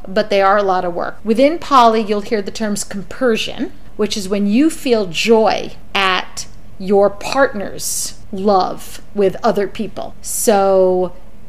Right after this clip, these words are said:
when my girlfriend started dating her, her male partner, I felt compersion because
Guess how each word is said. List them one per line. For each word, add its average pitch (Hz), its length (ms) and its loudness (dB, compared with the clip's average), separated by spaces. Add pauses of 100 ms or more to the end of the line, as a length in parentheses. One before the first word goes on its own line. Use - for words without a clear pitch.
when 202 180 -4
my 196 120 -4
girlfriend 233 460 4
started 196 440 0
dating 202 640 2 (400)
her, 202 640 2 (300)
her 247 440 2
male 180 280 2
partner, - 500 -4 (480)
I 214 160 6
felt 214 320 0
compersion 226 600 0
because 180 280 -6